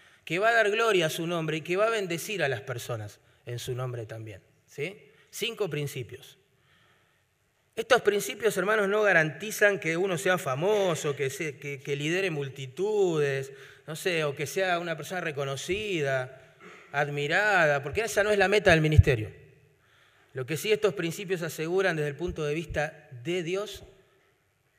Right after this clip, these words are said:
es que va a ser un ministerio agradable a Él. ¿Bien? Tómenlo como, no sé, un compendio de Pablo en pocas palabras que no-, donde nos está instruyendo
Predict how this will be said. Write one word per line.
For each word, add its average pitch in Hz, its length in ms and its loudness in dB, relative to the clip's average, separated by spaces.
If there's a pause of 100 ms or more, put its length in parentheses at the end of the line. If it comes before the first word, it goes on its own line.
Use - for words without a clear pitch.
(480)
es 131 80 -12
que 147 100 -6
va 151 60 0
a 143 40 -8
ser 160 140 -6
un 147 80 -4
ministerio 135 420 -4
agradable 117 640 -4 (240)
a 120 160 -8
Él. 104 160 -14 (340)
¿Bien? 165 300 -6 (480)
Tómenlo 202 400 2
como, 165 440 0 (140)
no 170 80 -8
sé, 156 380 -4 (260)
un 196 320 -6
compendio 202 640 0
de 185 80 4
Pablo 240 500 4 (1300)
en 151 160 -10
pocas 202 260 -4
palabras 196 680 2
que 147 180 -8
no-, 147 120 -6
donde 143 280 -6
nos 147 160 -6
está 156 160 -4
instruyendo 170 680 -6